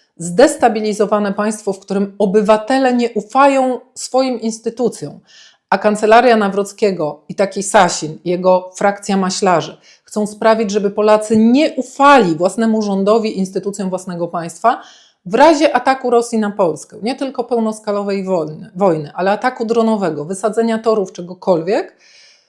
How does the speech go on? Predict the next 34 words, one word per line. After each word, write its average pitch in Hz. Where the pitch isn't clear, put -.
sytuacja, 302
w 294
której 262
Polacy 262
na 233
przykład 247
nie 285
stosują 269
się -
do 170
poleceń 180
rządu 190
i 175
służb, -
bo 220
przestali 208
im 262
ufać, -
przez 214
takiego 262
Sasina, 180
przez -
takiego 190
Nawrockiego, 175
oznacza 220
dla 202
wielu 202
ludzi 185
śmierć, 180
kalectwo 160
i 170
dewastację 156
ich 254
majątków, 196